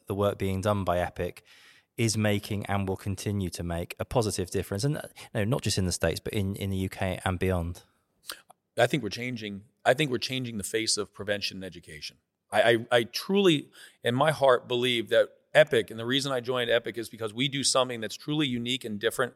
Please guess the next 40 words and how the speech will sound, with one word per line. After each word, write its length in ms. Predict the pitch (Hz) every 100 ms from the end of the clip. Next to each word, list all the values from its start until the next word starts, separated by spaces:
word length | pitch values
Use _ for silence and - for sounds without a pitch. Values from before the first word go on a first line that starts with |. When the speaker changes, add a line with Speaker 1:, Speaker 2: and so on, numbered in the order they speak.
| -
Speaker 2:
and 120 | 101
powerful. 560 | - 110 110 98 - - _ - - _
'Cause 140 | - 123
when 100 | 131
you 140 | 170
can 120 | 160
share 560 | 131 - 139 135 123 117 - _ _ _
your 200 | 131 160
lived 200 | 147 135
experience, 480 | 117 - 143 151 113
and 100 | 120
it's 100 | 110
a 40 |
bit 160 | 117 147
of 80 | 139
a 40 |
niche 300 | 120 135 -
market 360 | 127 135 - -
too, 260 | 160 165 - _ -
to 80 | 117
be 100 | 127
able 140 | 139
to 60 | 123
find 500 | - 135 135 139 131
people 520 | - 127 120 123 120 - - _ _
that 120 | 123
have 180 | 113 110
lived 300 | 120 156 147
through 260 | - 135 123
it, 220 | 127 -
that 100 | 117
are 140 | 110 113
now 360 | 123 131 127 - _ _ _
on 280 | 117 117 117
one 240 | 127 156 143
day 140 | 139
at 40 |
a 60 | 120
time 320 | - 127 120
basis, 500 | 123 135 - 113 -